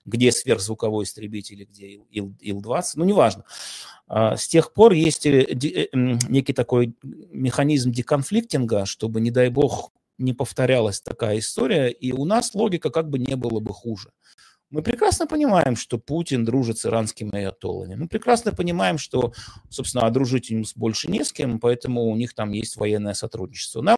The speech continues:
прекрасно понятно, что системы противоракетной обороны С триста, С четыреста, С пятьсот — это потенциальная угроза, э, израильским исп-, истребителям. Не то чтобы мы, э, летали в небе над Сирией и Ливаном, потому что нам так хочется. Вот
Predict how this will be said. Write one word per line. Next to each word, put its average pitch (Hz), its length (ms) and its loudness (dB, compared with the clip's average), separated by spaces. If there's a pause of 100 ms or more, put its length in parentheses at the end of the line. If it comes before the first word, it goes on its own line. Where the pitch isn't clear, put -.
прекрасно 220 440 0
понятно, 202 540 0
что 123 420 0 (380)
системы - 560 -2
противоракетной 127 800 -2
обороны 120 640 0 (160)
С 110 200 -4
триста, 131 400 -4
С - 60 -8
четыреста, - 640 -6
С - 80 -6
пятьсот — - 500 -4 (280)
это 131 200 0
потенциальная 123 680 2
угроза, 117 640 0 (280)
э, - 40 -14 (320)
израильским 110 500 0
исп-, 110 320 -4
истребителям. 120 640 0
Не 110 100 0
то 185 140 -4
чтобы 127 260 -6 (160)
мы, 113 180 -2 (220)
э, 123 300 -4
летали 123 420 4
в 107 80 -2
небе 110 300 2
над 101 180 -4
Сирией 107 360 -2
и - 20 -2
Ливаном, 127 440 0
потому 110 280 -6
что 113 180 -6
нам 107 160 -4
так 107 160 -6
хочется. - 580 -4
Вот 92 200 -12